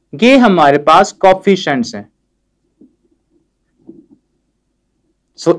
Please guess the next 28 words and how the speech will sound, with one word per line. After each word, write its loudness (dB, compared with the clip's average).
ए, 6
B 2
और 2
सी -2
हमारे 0
पास 0
क्या -2
है, 0
Coefficients, -2
जो 0
कि -2
आपके 2
variable 2
के 0
साथ 2
लिखे -8
होते -10
हैं, -16
ठीक -8
है। 2
अब 2
यहाँ 4
पे 2
इसके -2
साथ 2
variable 0
नहीं 0
है, 4